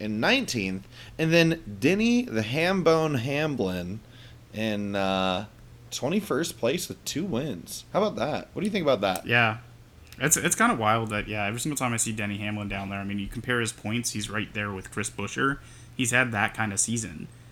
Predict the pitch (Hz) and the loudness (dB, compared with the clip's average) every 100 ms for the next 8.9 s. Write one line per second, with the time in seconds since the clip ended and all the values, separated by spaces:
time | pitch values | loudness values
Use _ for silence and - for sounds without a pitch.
0 | - - 104 101 101 101 101 95 110 110 | -14 -4 -2 0 0 0 -2 -2 0 2
1 | 98 - 98 101 85 - - - 117 110 | 0 -2 -6 -6 -8 -10 -12 -8 -2 0
2 | - 135 135 117 104 113 110 101 120 98 | 2 2 0 -2 -2 -2 -2 -4 -2 0
3 | 110 104 95 98 107 98 104 104 104 101 | 0 0 -4 -6 -6 -4 -4 -4 -4 -6
4 | 101 98 98 101 - 120 107 - 104 101 | -6 -8 -10 -12 -12 -10 -10 -8 -10 -10
5 | - - - 87 - 107 107 104 110 110 | -14 -10 -10 -10 -6 -4 -4 -6 -8 -8
6 | 95 104 - 104 - 107 - 101 - - | -8 -8 -8 -8 -8 -10 -10 -12 -12 -12
7 | - - - 107 113 104 92 101 92 - | -12 -10 -10 -10 -10 -10 -10 -12 -12 -12
8 | - - - - - - - 110 | -14 -12 -10 -10 -14 -10 -10 -8